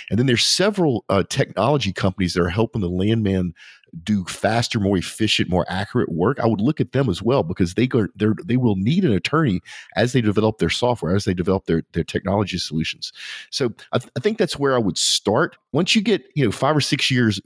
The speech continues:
running title as, with a landman company, then I think you could venture out and do more. But that'd probably be the quickest way for you to get in, get a job. And I know they're,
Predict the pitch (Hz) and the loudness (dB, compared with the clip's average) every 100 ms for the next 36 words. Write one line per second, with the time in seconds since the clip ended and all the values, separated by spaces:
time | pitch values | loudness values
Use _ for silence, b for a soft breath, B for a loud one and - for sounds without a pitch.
0 | - 78 117 110 - - 117 95 71 90 | -8 -2 0 0 -2 0 0 0 0 -2
1 | - - - 98 82 92 110 143 151 - | -4 -10 -4 0 2 2 2 2 0 -2
2 | 170 175 170 B B 117 127 127 123 107 | -2 0 -2 B B 0 2 0 -2 -4
3 | 82 101 - 95 - 82 87 90 85 98 | 0 0 2 0 0 -2 0 2 2 0
4 | 139 - 147 127 - - 131 - 107 101 | -2 -2 0 0 0 -2 -2 0 0 0
5 | 98 82 82 98 104 87 76 - B B | -2 -4 0 2 2 2 -2 -14 B B
6 | - 160 113 92 104 87 80 95 117 127 | 0 0 2 2 4 2 2 2 2 2
7 | 95 | 0